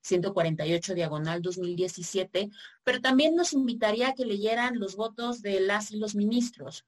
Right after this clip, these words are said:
¿no? Aquí de manera muy específica los invitaría, les invitaría a que leyeran, por ejemplo, el voto que realiza la ministra Ríos Farjat o el voto que realiza la ministra Piña, o vaya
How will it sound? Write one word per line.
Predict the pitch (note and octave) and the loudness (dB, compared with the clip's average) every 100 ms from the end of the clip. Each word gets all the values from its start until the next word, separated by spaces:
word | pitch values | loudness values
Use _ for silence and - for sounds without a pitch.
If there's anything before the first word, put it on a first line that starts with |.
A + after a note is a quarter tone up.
| - | -8
¿no? | E3+ E3 - - - | -4 -4 -6 -12 -4
Aquí | G3+ A#3 | -2 2
de | B3+ | 4
manera | A#3+ G#3 A3 A3 | 6 4 4 4
muy | A#3 B3 | 4 2
específica | B3+ A3 G#3+ A#3 A#3+ G#3+ | 2 -6 -8 -8 -2 0
los | G3+ G3+ | 2 0
invitaría, | F#3+ F3+ F#3 F#3+ A3 A3+ A3+ - | -4 -2 -2 0 4 4 2 -2
les | F#3+ F#3 F3 - | -4 -2 -4 -8
invitaría | F3+ E3+ F3+ G3+ G#3+ | -10 -4 -2 0 0
a | G#3 | 0
que | G3 | -2
leyeran, | F3+ E3+ F#3+ G3+ G#3 | -4 -2 0 0 -2
por | F3 | -6
ejemplo, | F3 F#3+ F3 G3+ G3+ - - | -12 -14 -4 -2 -2 -8 -6
el | G3 G3+ | 0 2
voto | G#3+ A#3 | 2 0
que | A3+ F#3+ | 0 2
realiza | F3+ F#3 G#3 G#3+ G3+ | 2 2 0 2 2
la | F#3 E3+ | 2 0
ministra | E3+ F3+ - G3 | 0 -2 -2 -2
Ríos | G3+ F#3+ | -2 -4
Farjat | G3 - A3+ G#3 G#3 | -6 -4 -2 -2 -2
o | F3+ | -4
el | F#3+ | -2
voto | G#3 A3 A3 | -2 -2 -4
que | G#3 F#3 | -4 -2
realiza | F3+ F#3 G3 G3+ | -2 -4 -4 -2
la | F#3+ F3 | -2 -2
ministra | F3 F#3 F3 F#3+ F3+ | -4 -6 -6 -6 -2
Piña, | B3 C4+ A3+ D#3+ - _ _ | 2 4 4 0 -6 _ _
o | - G3+ | -2 2
vaya | G#3+ F#3 | 2 2